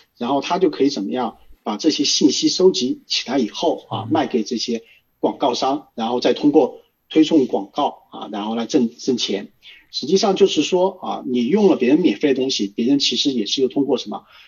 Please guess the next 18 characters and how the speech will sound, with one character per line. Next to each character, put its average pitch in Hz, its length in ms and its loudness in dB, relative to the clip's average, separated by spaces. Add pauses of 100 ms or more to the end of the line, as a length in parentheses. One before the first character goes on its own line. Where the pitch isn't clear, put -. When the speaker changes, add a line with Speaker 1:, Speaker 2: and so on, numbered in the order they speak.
(220)
Speaker 1:
也 113 340 -4 (140)
通 156 160 4
过 151 140 4
你 113 120 0
的 147 80 6
隐 123 220 2
私， 147 400 -2
啊， 110 140 -8
赚 147 260 0
取 - 180 -8
了 104 80 -6
一 113 200 -10
个， 110 200 -6
的 113 120 0
一 107 80 -4
个 117 80 -8
费 131 180 -2
用。 - 180 -6